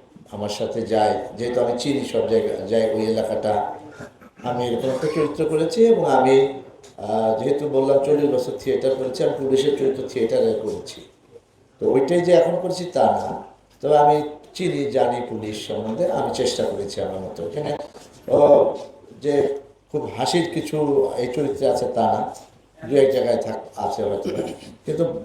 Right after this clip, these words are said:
basically আমি মানে হাসি, দুঃখ, কান্না, বেদনা, ভালোবাসা, প্রেম,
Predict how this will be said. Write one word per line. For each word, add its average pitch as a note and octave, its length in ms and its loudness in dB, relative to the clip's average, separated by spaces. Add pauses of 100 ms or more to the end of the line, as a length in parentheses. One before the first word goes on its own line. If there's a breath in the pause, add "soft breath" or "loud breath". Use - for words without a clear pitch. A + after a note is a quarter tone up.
(140)
basically F3 440 6
আমি D3+ 360 0 (880)
মানে B2 120 -4
হাসি, D3+ 440 0
দুঃখ, E3 540 0
কান্না, D#3 420 2
বেদনা, D3 500 0
ভালোবাসা, C#3 560 0 (160)
প্রেম, C#3 600 -6